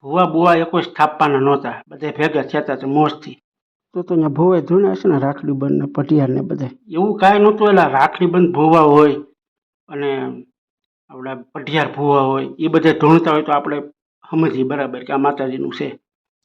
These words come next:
આ બધું મોજશોખ ખાતે શરૂ થઈ ગયું હવે. તે અહીંયા લગભગ એ પટની અંદર પંદર ભૂવા આવી ગયા, હાકડો લઈ લે.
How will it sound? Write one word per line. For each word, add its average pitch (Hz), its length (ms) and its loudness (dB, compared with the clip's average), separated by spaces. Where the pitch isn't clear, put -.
આ 180 160 -2
બધું 185 280 2
મોજશોખ 185 540 0
ખાતે 175 280 -10
શરૂ 156 280 -6
થઈ 143 260 -6
ગયું 127 140 -6
હવે. 104 160 -16
તે 156 60 -12
અહીંયા 160 260 0
લગભગ 156 380 -2
એ 156 60 -20
પટની 165 380 -4
અંદર 160 340 0
પંદર 190 360 0
ભૂવા 151 240 2
આવી 135 200 0
ગયા, - 200 -16
હાકડો 139 300 -10
લઈ 139 200 -4
લે. 131 180 -14